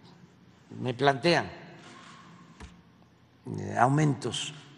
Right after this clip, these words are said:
en algunos, mm, mm, conceptos que tienen que ver con impuestos o derechos,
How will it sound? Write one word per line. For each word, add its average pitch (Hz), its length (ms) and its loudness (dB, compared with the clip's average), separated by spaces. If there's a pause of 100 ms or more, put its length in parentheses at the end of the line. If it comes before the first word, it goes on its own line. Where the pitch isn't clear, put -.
en 117 200 -2
algunos, 135 840 -2 (340)
mm, - 1500 -16
mm, 95 760 -14
conceptos - 800 0 (340)
que - 100 -6
tienen 127 260 -2
que 110 140 -2
ver 127 180 0
con 113 180 -4
impuestos 110 580 -4
o 98 60 -6
derechos, 123 640 -4